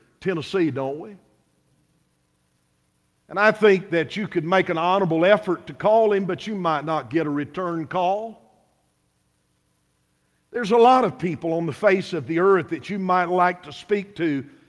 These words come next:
but don't hold your breath. They're probably not going to call you back. But I want to tell you tonight,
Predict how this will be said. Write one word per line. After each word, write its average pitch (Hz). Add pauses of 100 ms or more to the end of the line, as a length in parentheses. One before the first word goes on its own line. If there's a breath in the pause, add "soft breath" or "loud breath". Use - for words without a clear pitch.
(180 loud breath)
but 143
don't 208
hold 233
your 165
breath. 156 (120)
They're 151
probably 127 (1040)
not 143
going 131
to 107
call 120
you 107
back. 98 (2500)
But 131
I 143
want 147
to -
tell 160
you 127
tonight, 104